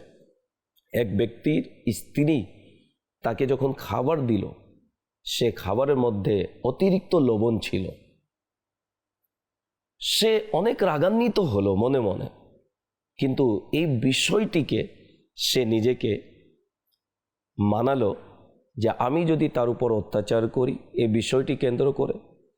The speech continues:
তো আল্লাহ তাবারাক ওয়া তাআলাও তো ক্ষমতাবান, সেও তো আমাকে পাকড়াও করতে পারে।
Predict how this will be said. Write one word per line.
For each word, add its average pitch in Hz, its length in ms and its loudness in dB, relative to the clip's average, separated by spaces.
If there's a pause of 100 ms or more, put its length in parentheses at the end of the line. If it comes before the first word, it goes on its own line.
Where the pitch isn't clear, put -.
(300)
তো 110 60 -2
আল্লাহ 110 240 2
তাবারাক 113 480 0
ওয়া 110 180 0
তাআলাও 139 380 0
তো 160 140 0
ক্ষমতাবান, 104 640 -2 (720)
সেও 143 400 2
তো 170 140 0
আমাকে 139 280 0
পাকড়াও 113 420 0
করতে 101 320 -2
পারে। - 400 -8